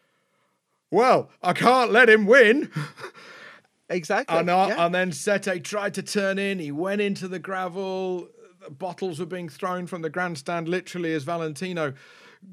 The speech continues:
Speaker 1: crossed the line in front of our commentary position. There was a real standoff, bullfighting, chest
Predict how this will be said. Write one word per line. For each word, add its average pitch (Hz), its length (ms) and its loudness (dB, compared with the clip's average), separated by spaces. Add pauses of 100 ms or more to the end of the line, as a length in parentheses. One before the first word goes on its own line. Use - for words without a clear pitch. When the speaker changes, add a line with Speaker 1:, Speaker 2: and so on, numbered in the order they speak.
(140)
Speaker 1:
crossed 185 380 -4
the 160 80 -2
line 170 320 -2
in 147 120 -6
front 175 420 -8
of 151 100 -8
our 151 180 -6
commentary 160 540 -10
position. 139 640 -10
There 147 140 -8
was 139 200 -6
a 120 120 -6
real 160 680 -8
standoff, 156 640 -12
bullfighting, 151 960 -12
chest 160 460 -12